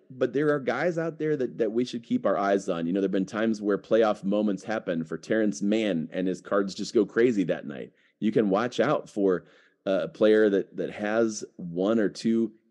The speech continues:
humongous games and be that person that you, you either have that card to sell, and you said, "You know what? I'm gonna list my Trey Murphys right now because when he drops thirty-five tomorrow night, I wanna make some money."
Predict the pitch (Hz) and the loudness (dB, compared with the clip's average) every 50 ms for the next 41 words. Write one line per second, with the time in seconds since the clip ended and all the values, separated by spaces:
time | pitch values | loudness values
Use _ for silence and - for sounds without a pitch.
0 | _ _ _ - - 117 117 107 107 110 117 120 120 107 - - - 104 104 110 | _ _ _ -6 0 2 4 6 6 6 6 6 4 4 2 0 -2 0 0 2
1 | 120 139 156 165 156 - - _ _ _ _ - - 107 107 101 101 101 101 101 | 2 2 0 -2 -2 -6 -14 _ _ _ _ -2 2 2 2 4 2 0 0 -2
2 | 101 98 92 90 107 113 123 120 135 131 - - - - 139 147 143 - 104 92 | -2 -4 -6 -2 0 0 0 2 2 0 -2 -2 -4 -2 -2 -2 -2 -2 -2 -2
3 | 85 85 82 87 82 71 - _ _ _ _ _ _ - 95 104 113 117 110 - | -2 0 -2 -2 -2 -4 -8 _ _ _ _ _ _ -2 0 2 2 2 2 -2
4 | - - 107 113 123 127 120 - - 113 110 101 95 95 104 110 123 127 131 117 | -4 -2 2 4 4 4 2 0 -2 -2 0 2 2 2 2 2 2 2 2 0
5 | - - 123 127 135 127 107 98 95 - - - - 107 101 117 147 170 165 _ | 2 2 2 2 2 0 -2 -8 -10 -10 -12 -6 -4 -2 0 0 0 -2 -4 _
6 | _ _ _ _ _ - - 92 90 - 95 87 87 87 98 107 110 117 - - | _ _ _ _ _ -8 -6 -6 -4 -2 -2 0 2 2 4 6 6 6 4 2
7 | - _ _ _ _ - _ _ - 85 92 92 92 90 85 87 92 85 - - | -4 _ _ _ _ -20 _ _ -8 -6 -4 -2 -2 -2 0 0 0 0 -2 -2
8 | 82 85 80 - - 98 95 95 90 85 87 90 90 - 87 85 78 78 85 92 | -4 -4 -4 -2 2 4 4 4 4 2 0 0 0 0 -2 -4 -2 0 2 2
9 | 98 - 95 92 82 82 76 80 76 85 82 78 85 85 87 87 80 92 90 85 | 2 2 0 -2 -2 -4 -6 -6 -4 -6 -4 -2 0 0 0 2 2 0 0 0
10 | - - - 110 101 98 98 - 98 98 104 104 107 110 113 117 120 127 131 - | -4 -2 2 2 2 2 2 0 0 0 0 0 -2 -2 -2 -2 -2 -4 -4 -8
11 | _ _ _ _ _ _ _ _ _ _ _ _ _ _ _ _ _ _ _ _ | _ _ _ _ _ _ _ _ _ _ _ _ _ _ _ _ _ _ _ _
12 | _ _ _ - 95 107 110 113 110 104 110 110 107 - - 120 123 123 107 90 | _ _ _ -10 -4 -2 -2 0 0 0 -2 -4 -4 -8 -6 -4 -4 -4 -4 -6
13 | 71 - | -10 -16